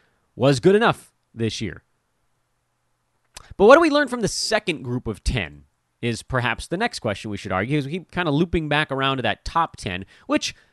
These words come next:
listen, for better or worse, and I know we have a lot to talk about over the next however many days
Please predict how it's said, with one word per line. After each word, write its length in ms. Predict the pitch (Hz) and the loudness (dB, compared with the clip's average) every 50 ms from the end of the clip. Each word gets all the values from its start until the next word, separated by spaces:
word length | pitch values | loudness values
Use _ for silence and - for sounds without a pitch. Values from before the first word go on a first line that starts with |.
| _ _ _ _ _ _ - | _ _ _ _ _ _ -2
listen, 320 | 359 359 - - 127 101 - _ _ _ _ _ _ _ _ _ _ _ _ _ _ _ _ _ _ _ _ | 0 0 0 0 -2 -4 -8 _ _ _ _ _ _ _ _ _ _ _ _ _ _ _ _ _ _ _ _
for 120 | - 208 | -4 2
better 200 | 202 311 320 285 | 4 6 6 8
or 160 | 220 180 185 | 6 4 4
worse, 340 | 185 208 156 131 139 - - - | 4 2 2 2 0 -2 -6 -6
and 140 | 147 156 | -2 -2
I 80 | 156 160 | 0 2
know 120 | 180 190 | 2 2
we 100 | 180 175 | 4 4
have 140 | 165 151 139 | 2 2 2
a 40 | - | 0
lot 300 | - 151 160 175 175 175 | 0 2 4 4 4 4
to 80 | - 135 | 2 -2
talk 240 | - 143 113 107 - | 0 0 0 0 -2
about 380 | 110 98 90 92 101 - - | -4 -4 -4 -4 -4 -4 -6
over 220 | 107 113 101 110 110 | -6 -6 -6 -4 -6
the 80 | 107 | -4
next 240 | 110 104 101 - - | -4 -4 -6 -4 -4
however 200 | 107 98 113 110 | -4 -2 -2 -2
many 220 | 107 110 104 104 101 | -2 -4 -4 -4 -4
days 260 | 104 101 101 98 | -4 -6 -6 -8